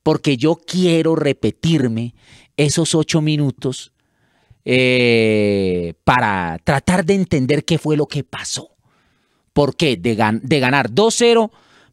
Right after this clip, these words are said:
pasamos a estar dos tres y a perder el partido, porque ahí lo perdimos, en esos ocho minutos".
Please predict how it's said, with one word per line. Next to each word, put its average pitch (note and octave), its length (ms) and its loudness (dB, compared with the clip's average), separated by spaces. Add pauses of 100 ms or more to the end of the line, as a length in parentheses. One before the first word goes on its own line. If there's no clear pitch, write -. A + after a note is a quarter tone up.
pasamos D#3+ 420 0
a D3+ 60 2
estar C3 240 -2
dos B2+ 160 -6
tres - 400 -12
y C#3+ 100 2
a D3 80 4
perder C#3+ 340 0
el C#3 80 -2
partido, G3 320 0
porque D3 140 -4
ahí A2 80 2
lo A2 100 2
perdimos, - 480 -10
en C3+ 140 0
esos B2 240 0
ocho A2+ 160 -4
minutos". - 480 -12